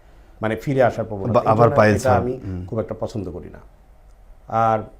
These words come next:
Speaker 1: এখন, উম, আমার পছন্দনীয় যে অপারেশন সেটা হলো লঙ্গো প্রসিডিউর, এটাকে বলে স্ট্যাপলড hemorrhoidopexy।
Speaker 2: আচ্ছা।
Speaker 1: তা এটা এই অ-, অ-, অপারেশনটা আমি বেশি পছন্দ করি, কারণ আমার মনে হয়েছে এই অপারেশনের রিকারেন্স রেট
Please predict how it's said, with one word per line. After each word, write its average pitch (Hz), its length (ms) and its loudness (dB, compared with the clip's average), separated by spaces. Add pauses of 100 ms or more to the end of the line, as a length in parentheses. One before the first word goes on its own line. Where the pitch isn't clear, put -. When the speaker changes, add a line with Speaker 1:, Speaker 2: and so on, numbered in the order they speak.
Speaker 1:
এখন, 143 420 -2 (760)
উম, 117 340 -10 (140)
আমার 139 320 2 (200)
পছন্দনীয় 127 540 -4
যে 104 240 -8 (100)
অপারেশন 110 340 -12
সেটা 113 180 -12
হলো 120 140 -8
লঙ্গো 107 260 -4
প্রসিডিউর, 95 420 -16 (720)
এটাকে 127 240 -2
বলে 127 260 -2
স্ট্যাপলড 147 440 -4
hemorrhoidopexy। 110 840 -4 (180)
Speaker 2:
আচ্ছা। 95 320 -8 (300)
Speaker 1:
তা 123 360 2
এটা 151 420 2
এই 151 260 -2
অ-, - 40 -10
অ-, 131 520 -2
অপারেশনটা 147 460 -6
আমি 135 160 -2
বেশি 123 340 -6
পছন্দ 131 320 -8
করি, 123 200 -8
কারণ 139 360 -4 (440)
আমার 127 200 0
মনে 127 220 -2
হয়েছে 123 240 -4
এই 135 280 -6
অপারেশনের 120 600 -8
রিকারেন্স 110 480 -6
রেট 147 120 -8